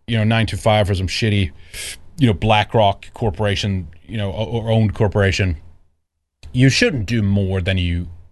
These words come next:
are paid to do. O-, you know, obviously, i-, in one sense, right? But then at the same time, obviously, there's still a value if you wanna,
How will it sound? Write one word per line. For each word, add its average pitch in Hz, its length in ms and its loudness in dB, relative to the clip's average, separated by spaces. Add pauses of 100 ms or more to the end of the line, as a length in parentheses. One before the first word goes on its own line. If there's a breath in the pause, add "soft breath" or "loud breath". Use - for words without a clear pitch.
(160)
are 110 60 -4
paid 233 260 0
to 127 80 2
do. 82 260 -4
O-, 127 180 0
you 139 120 0
know, 127 60 0
obviously, 117 460 0
i-, 113 140 -12
in 117 240 -2
one 107 200 0
sense, - 560 -2 (420)
right? 98 240 0 (1000)
But 143 140 2
then 135 140 4
at 123 80 -2
the 127 80 -6
same 240 280 0
time, 120 480 2
obviously, 156 460 0
there's 117 220 0
still 135 240 0
a 117 60 2
value 113 560 2
if 104 200 -4
you 110 80 2
wanna, 101 440 2